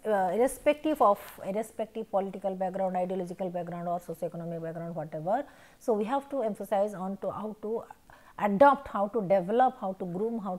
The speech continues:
to nurture the universal values, universal standards, universal, uh, quality, universal, uh,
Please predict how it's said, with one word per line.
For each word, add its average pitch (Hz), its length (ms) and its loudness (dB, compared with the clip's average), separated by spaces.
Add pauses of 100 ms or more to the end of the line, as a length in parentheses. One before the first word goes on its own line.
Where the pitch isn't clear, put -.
to 196 60 -6
nurture 202 460 -2
the 208 80 -4
universal 277 720 2
values, 156 460 -2
universal 226 680 -2
standards, 175 540 -4
universal, 196 640 -2 (500)
uh, 175 60 -4
quality, 214 500 4
universal, 190 640 0
uh, 160 340 -8